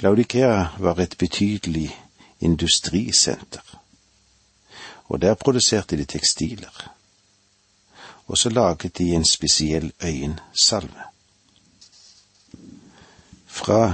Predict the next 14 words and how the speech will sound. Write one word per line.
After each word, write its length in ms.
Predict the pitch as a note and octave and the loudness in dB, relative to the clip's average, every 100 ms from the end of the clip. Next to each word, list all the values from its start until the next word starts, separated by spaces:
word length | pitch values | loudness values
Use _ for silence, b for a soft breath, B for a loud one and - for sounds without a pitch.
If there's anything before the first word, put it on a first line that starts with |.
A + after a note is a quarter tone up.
| F#2+ | 0
ruinen 640 | G2+ G2+ F2+ A2+ A#2 G2 | 2 2 4 6 6 6
i 120 | E2 | 4
Laodikea, 580 | E2 D#2 E2 - E2 - - - _ _ _ _ _ B B B B - | 0 -2 -2 -2 -2 -4 -10 -20 _ _ _ _ _ B B B B -4
der 80 | |
har 160 | F2 A#2 | 0 2
du 80 | F#2+ | 4
en 140 | G2+ | 4
ganske 520 | F#2 A2 E2+ - - | 4 4 4 2 -2
god 300 | F#2 D#2+ E2+ | -4 -2 -2
utsikt 840 | - G2+ C#2+ - G2+ - - - - | 0 0 2 2 2 -2 -8 -10 -2
mot 300 | F2 D#2+ E2 | 2 2 0
det 120 | - - | -2 2
området 560 | E2+ C2 - E2+ D#2 | 2 2 -2 -2 0
der 180 | D2 D2 | -2 -6